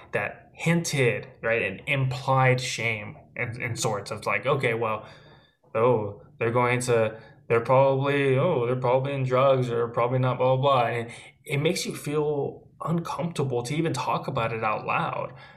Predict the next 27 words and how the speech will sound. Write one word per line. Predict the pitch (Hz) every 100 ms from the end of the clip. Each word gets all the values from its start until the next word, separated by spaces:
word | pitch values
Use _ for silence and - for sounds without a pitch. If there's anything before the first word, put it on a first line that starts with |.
| - -
Um, | 117 113 110 - - -
and, | 143 131 123
and | - 131 123 120 113 - - - - -
for | 127
me | 127 160 160 131
growing | 127 117 113
up, | 135 143 135 - - - - - -
um, | 123 113 107 107 107 - - _ -
I | 127
mean, | 127 113
I | 117
didn't | 139 160 120
have | 127 123 123 117 110 - - - _ _ -
anyone | 170 196 175 139
talk | 127 120 110
about | 117 107 -
therapy. | - - - - 117
No | 123 143 170
one, | 160 147 131 127 - - _ -
I, | 139
if | 139 131
I |
reflect | 127 127 123 117 156 156 139
on | 127
that | 113 117
now, | 127 160 131
like, | 110 107